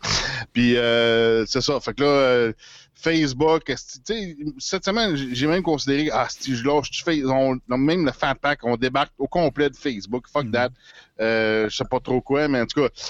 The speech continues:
Speaker 1: je, je sais pas. Il me semble que c'est ça. Par principe, on devrait <laughs> même pas être là parce
Speaker 2: Ouais,
Speaker 1: qu'on
Speaker 2: c'est
Speaker 1: sait
Speaker 2: ça.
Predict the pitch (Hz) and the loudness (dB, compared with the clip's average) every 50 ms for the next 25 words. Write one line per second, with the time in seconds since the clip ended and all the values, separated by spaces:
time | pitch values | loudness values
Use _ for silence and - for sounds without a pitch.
0 | - - - _ - 120 127 117 123 120 135 127 - 151 127 160 143 - - 117 | -14 -16 -20 _ -6 -4 -4 -2 -2 -4 -2 -2 -2 -2 0 0 -2 -2 -4 -4
1 | 127 - 170 170 175 165 - 147 135 135 135 131 131 127 127 123 117 - - 131 | -2 0 0 0 0 0 0 2 2 4 4 4 4 4 2 0 -2 -4 -4 -2
2 | - 170 160 - - 143 139 - - 185 220 254 220 - - - 240 254 - - | -2 -2 -2 -2 -2 -4 -4 -4 -4 -2 0 0 0 0 0 0 -2 -2 -2 -2
3 | 185 120 131 131 131 135 135 - - 220 202 180 151 - 190 170 135 - - 135 | 0 0 0 0 0 -2 -2 -2 0 0 0 0 0 0 0 0 0 -2 0 0
4 | 151 160 - 143 120 - 135 220 240 170 - 143 147 151 190 214 | 0 0 0 -2 -2 0 0 -2 -2 -2 -2 -4 -2 -2 -2 -2